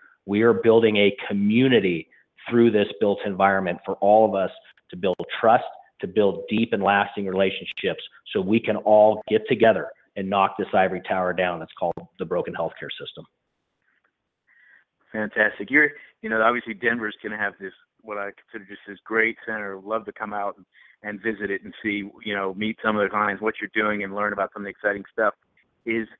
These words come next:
Speaker 2: do you have any plans to replicate this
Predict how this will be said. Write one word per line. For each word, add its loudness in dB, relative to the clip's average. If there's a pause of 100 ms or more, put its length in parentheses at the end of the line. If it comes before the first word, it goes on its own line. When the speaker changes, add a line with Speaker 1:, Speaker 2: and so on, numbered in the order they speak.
(760)
Speaker 2:
do -12
you -4
have -6
any -4
plans -6 (180)
to -8 (200)
replicate -8
this -6